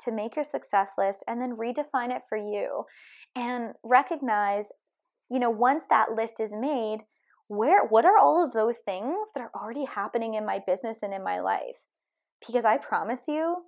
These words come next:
there's so much more quote unquote success happening around you, within you, and in your life than you ever even imagined or recognized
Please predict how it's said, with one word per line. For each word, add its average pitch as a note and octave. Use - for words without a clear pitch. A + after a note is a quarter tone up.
there's C4+
so C#4
much A#3+
more G#3
quote A3+
unquote G#3+
success -
happening A#3
around F#3+
you, A#3+
within G#3+
you, A#3
and G#3+
in A3+
your G#3
life F#3+
than F#3+
you A3
ever A3
even G#3
imagined G3
or G#3
recognized F#3+